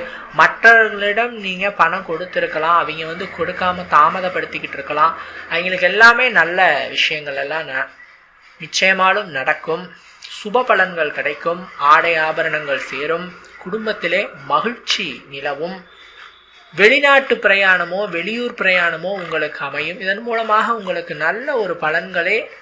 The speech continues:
கிடைக்க இருக்கு அப்படிங்கிறதுல ஐயம் ஏதுமே இல்லை. அடுத்து துலா ராசிக்கார நண்பர்கள், இவங்களுக்கு எப்படிங்க இருக்கு அப்படின்னு கேட்டா, ரெண்டாயிரத்தி இருபத்தி நாலாவது வருடமானது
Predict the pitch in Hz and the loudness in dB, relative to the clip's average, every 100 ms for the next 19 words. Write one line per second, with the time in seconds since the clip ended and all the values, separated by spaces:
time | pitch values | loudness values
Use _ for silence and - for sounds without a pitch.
0 | - 190 180 175 202 277 262 151 147 143 | -8 -2 -2 -2 -6 -4 -6 -6 -6 -8
1 | 127 165 170 170 147 135 160 277 156 139 | -10 -10 -8 -8 -8 -6 -4 -4 -4 -8
2 | 160 165 131 135 135 131 123 113 - - | -8 -10 -6 -6 -8 -10 -10 -12 -16 -18
3 | - - - - _ - 208 - - - | -20 -20 -20 -20 _ -4 -4 -4 -10 -8
4 | 214 254 277 247 208 - - 196 180 165 | 4 6 8 8 6 2 -4 0 0 -2
5 | 147 147 147 135 170 - - - - - | -8 -6 -6 -4 -6 -8 -16 -20 -20 -20
6 | - - _ - - - - - - - | -20 -20 _ -20 -20 -20 -20 -20 -18 -14
7 | - 208 294 294 269 220 196 220 214 196 | -6 -4 -4 -4 -4 -2 -4 -4 -4 -4
8 | 156 - 165 143 - - - - 147 175 | -4 -2 -2 -2 -6 -14 -12 -8 -6 -6
9 | 175 156 151 185 143 - - - - - | -4 -2 2 2 2 -4 -12 -14 -14 -14
10 | - - 143 196 226 240 240 233 202 190 | -12 -10 4 8 8 8 2 -2 -6 -4
11 | 214 214 196 160 151 185 208 208 196 185 | -4 -4 -4 4 6 8 6 4 0 -4
12 | 147 165 185 190 170 160 151 190 | -2 0 -2 -2 -4 -4 -4 -4